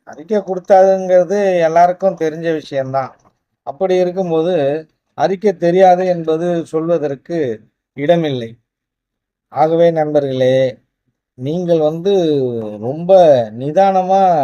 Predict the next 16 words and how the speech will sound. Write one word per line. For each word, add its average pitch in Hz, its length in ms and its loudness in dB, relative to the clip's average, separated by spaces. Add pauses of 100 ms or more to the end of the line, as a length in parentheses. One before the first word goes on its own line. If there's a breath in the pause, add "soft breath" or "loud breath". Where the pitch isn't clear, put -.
(260)
இருக்கணும். 131 540 -8 (1000)
எப்படின்னா, 156 840 0 (100)
இந்த 139 180 -6
சட்ட 220 580 2
புத்தகங்கள் 185 760 0
ஏற்றியது 185 580 -2
சரிதான், 165 560 -2 (640)
ஆனால் 160 400 -6
அது 120 300 -20
செயல்முறைப்படுத்துவதில் 151 1400 0 (220)
மாபெரும் 147 680 -8
தவறுகள் 143 500 -2
நிறைய 127 420 -6
நடக்கணும், 135 480 -10 (400)
நிறைய 120 340 -12
நடக்குது. 131 480 -14